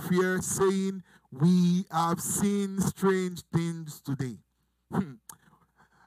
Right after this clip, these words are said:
I pray for someone under the sound of my voice that through you, the Lord will do strange things.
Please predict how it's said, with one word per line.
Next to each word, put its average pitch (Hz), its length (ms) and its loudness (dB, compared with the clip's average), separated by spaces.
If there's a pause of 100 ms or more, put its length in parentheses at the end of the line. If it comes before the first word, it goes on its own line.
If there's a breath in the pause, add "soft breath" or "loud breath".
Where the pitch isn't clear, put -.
I 151 80 -4
pray 196 200 4
for 180 120 4
someone 196 340 2
under 185 220 2
the 165 80 4
sound 180 340 4
of 165 120 4
my 156 140 0
voice 175 300 2
that 165 200 -4
through 285 200 0
you, 269 260 0
the 185 100 6
Lord 202 220 4
will 185 140 2
do 185 160 2
strange 220 400 2
things. 151 500 -2